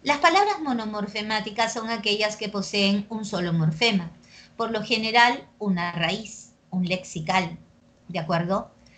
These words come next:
Por otro lado, las polimorfemáticas cuentan con más de uno. ¿Cuál de estas palabras solo tiene un morfema?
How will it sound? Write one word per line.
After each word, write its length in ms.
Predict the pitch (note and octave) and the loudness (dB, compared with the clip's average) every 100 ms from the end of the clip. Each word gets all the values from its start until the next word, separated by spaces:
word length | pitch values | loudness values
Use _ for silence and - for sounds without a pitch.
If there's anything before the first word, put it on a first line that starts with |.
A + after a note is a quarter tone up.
| - - | -20 2
Por 160 | C#4+ E4 | 4 4
otro 240 | F4 F#4 | 2 0
lado, 540 | E4+ C#4 A3+ G#3+ A#3 - | 4 6 6 2 -8 -6
las 320 | G#3 G#3 - | 0 0 -2
polimorfemáticas 1200 | - B3 B3+ B3+ B3 C4+ A#3+ A3 G#3+ G3+ A3 A3+ | -8 -6 -4 -2 -4 -4 -4 -4 -4 -4 -4 -4
cuentan 560 | - G3+ F#3 G3+ G#3 G3 | -6 -2 -2 -2 -4 -4
con 180 | F3 | -4
más 220 | E3 F3 F3 | -2 -2 -2
de 100 | E3 | -2
uno. 420 | D#3 D3 D3 D#3+ - - - - _ | -2 -2 -4 -6 -8 -16 -20 -20 _
¿Cuál 180 | F#4 G4+ | -6 -4
de 80 | G4 | -2
estas 220 | F#4 F4 | 0 0
palabras 560 | - G#3+ G#3+ G#3+ A3+ A3+ | 2 4 4 4 0 -2
solo 300 | A3+ A3 G#3 | -6 -6 -6
tiene 540 | G#3+ F#3+ G3 G#3 - - - | 0 2 2 0 -4 -16 -2
un 320 | G#3 G#3 G#3+ - - - | 2 2 0 -16 -20 -4
morfema? 640 | F#3 E3 - D#3 D3+ D#3 | -2 -2 0 2 2 0